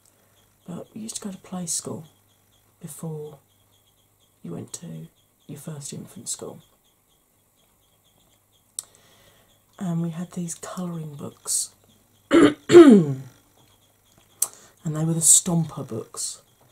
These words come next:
And Stomper was a horse. And I don't think I ever coloured Stomper in, in horse colours once.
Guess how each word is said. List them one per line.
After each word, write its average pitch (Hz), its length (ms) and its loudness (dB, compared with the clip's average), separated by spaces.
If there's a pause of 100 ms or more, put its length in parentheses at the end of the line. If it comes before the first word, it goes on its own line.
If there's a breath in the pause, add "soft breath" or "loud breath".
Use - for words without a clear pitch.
(580 loud breath)
And - 80 -18
Stomper 160 440 -8
was 160 120 -12
a 180 60 -12
horse. - 680 -16 (1700 loud breath)
And 175 120 -6
I 175 140 -6
don't 208 300 -2
think 196 220 -8
I 185 200 -8
ever 196 240 -8
coloured 185 340 -8
Stomper 175 520 -8
in, 165 360 -8
in 165 140 -8
horse 165 380 -10
colours 147 580 -10 (320)
once. 143 760 -12